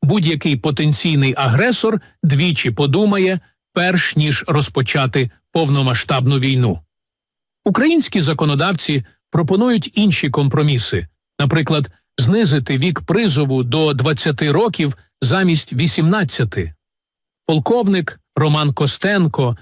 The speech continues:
парламентарій і військовослужбовець, в інтерв'ю українському телебаченню розповів, що американські колеги з Конгресу часто запитують його, чому Київ не призиває молодших.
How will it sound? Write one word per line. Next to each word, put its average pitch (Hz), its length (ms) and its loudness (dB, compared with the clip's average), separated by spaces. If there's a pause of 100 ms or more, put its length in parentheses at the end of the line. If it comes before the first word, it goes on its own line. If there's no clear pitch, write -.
(120)
парламентарій 151 760 0
і 156 200 -2
військовослужбовець, 143 1160 0 (380)
в 139 40 2
інтерв'ю 226 480 2
українському 156 800 0
телебаченню 196 720 2 (320)
розповів, 151 560 0
що 143 440 -2
американські 151 800 0
колеги 147 400 0
з 123 60 -4
Конгресу 196 680 0 (280)
часто 165 400 0
запитують 139 640 0
його, 127 380 0
чому 156 380 2
Київ 156 420 0
не 147 140 0
призиває 135 600 0
молодших. 123 680 -2